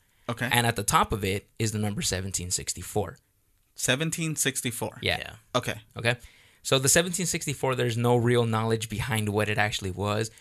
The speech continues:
Speaker 2: But based on what I read, it actually has to do with the fact that it's, like, two hundred years less than, um,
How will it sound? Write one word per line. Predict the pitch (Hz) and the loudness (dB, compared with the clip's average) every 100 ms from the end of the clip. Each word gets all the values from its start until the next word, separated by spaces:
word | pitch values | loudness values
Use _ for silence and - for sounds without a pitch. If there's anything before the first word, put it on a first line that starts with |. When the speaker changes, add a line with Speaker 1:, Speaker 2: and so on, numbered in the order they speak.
| _ _ - | _ _ -2
Speaker 2:
But | 120 113 | 0 2
based | 135 143 | 0 2
on | 151 | 0
what | 135 123 | 0 0
I | |
read, | 101 107 113 127 | -2 -2 -2 0
it | - | 2
actually | 113 123 147 | 2 2 -2
has | 143 139 | -2 -4
to | 113 | -2
do | 110 | 0
with | 123 - | 0 0
the | |
fact | 98 110 113 | 0 0 0
that | 123 | -4
it's, | 104 104 - 120 | -4 -6 -4 -4
like, | 113 | -4
two | - | -4
hundred | 135 135 113 | -6 -6 -6
years | 120 120 113 | -4 -4 -4
less | 117 117 | -4 -4
than, | - 113 113 107 104 | -4 -6 -6 -6 -8
um, | 101 98 98 | -8 -10 -12